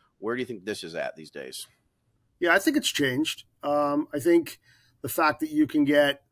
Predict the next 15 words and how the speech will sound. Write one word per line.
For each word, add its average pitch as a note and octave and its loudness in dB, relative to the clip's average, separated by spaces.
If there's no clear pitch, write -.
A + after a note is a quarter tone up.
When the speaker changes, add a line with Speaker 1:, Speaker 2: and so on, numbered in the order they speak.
Speaker 2:
four D3 -2
and D3 2
a B2+ -2
half C#3 2
to B2+ -6
five C3+ -4
and C3+ -4
a B2 -6
quarter C#3 0
percent C3 -4
in B2 -4
a A2+ -6
money B2 0
market, E3+ 0
uh, C3+ -2